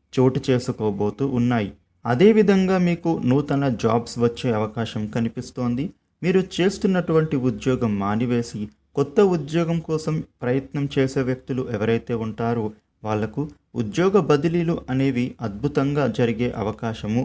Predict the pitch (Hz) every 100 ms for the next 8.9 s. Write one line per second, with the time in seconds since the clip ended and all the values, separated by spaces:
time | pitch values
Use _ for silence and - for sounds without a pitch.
0 | - 143 143 139 110 92 _ _ _ 139
1 | 156 - 208 220 196 165 156 - 131 135
2 | 135 _ - 110 123 123 151 127 - 98
3 | 107 104 107 104 104 104 170 - _ -
4 | 120 160 190 202 202 165 139 139 135 -
5 | 143 143 135 135 120 123 - 123 107 -
6 | 98 - 117 120 117 - 104 104 _ _
7 | _ _ 131 120 160 190 170 120 131 135
8 | 139 - 139 139 - 120 117 113